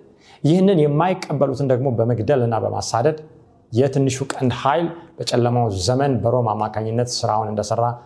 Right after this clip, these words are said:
እንመለከታለን። አሁንም ያንን ኃይል እንለየዋለን። በዚህ ሰዓት በጤንነት አለ ወይ? ኃይልን ይዞ ተቆናጧል ወይ? ወይስ ባህሪውን ቀይሯል፣ ሐሳቡን ቀይሯል ወይ ብለን እንመለከታለን።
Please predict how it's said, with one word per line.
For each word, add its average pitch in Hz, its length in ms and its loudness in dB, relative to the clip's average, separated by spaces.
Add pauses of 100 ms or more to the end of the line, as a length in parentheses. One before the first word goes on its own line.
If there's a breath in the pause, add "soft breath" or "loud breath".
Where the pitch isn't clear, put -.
(120 loud breath)
እንመለከታለን። 160 840 2
አሁንም 143 400 0 (120)
ያንን 127 280 2
ኃይል 123 180 2
እንለየዋለን። 113 640 2
በዚህ 123 240 0
ሰዓት 151 360 -2 (360 soft breath)
በጤንነት 135 580 0
አለ 123 240 0
ወይ? 98 220 -4 (340 soft breath)
ኃይልን 151 380 0
ይዞ 143 160 2
ተቆናጧል 131 640 0
ወይ? - 300 -6 (100)
ወይስ 151 220 2
ባህሪውን 143 480 0
ቀይሯል፣ 113 420 -2 (140)
ሐሳቡን 143 460 0
ቀይሯል 127 360 0
ወይ 139 140 2
ብለን 220 260 4
እንመለከታለን። 190 720 0